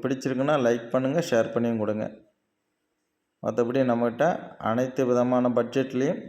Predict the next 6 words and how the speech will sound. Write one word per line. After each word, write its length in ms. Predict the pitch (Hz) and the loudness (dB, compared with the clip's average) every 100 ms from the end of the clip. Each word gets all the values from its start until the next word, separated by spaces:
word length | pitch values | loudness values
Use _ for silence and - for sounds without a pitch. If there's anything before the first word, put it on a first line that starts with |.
| 110 | -6
எத்தனை 320 | 110 - 127 117 | -4 -2 0 0
ஏக்கர் 260 | 120 123 117 | -2 0 0
வேணாலும் 360 | 117 120 123 113 | 0 0 2 2
வாங்கிக்கலாங்க. 560 | 113 107 107 107 107 156 - - _ _ _ _ - | 0 -2 -4 -2 -2 -4 -8 -20 _ _ _ _ -2
அது 100 | 123 123 | 0 2
மாதிரி 160 | 139 | 2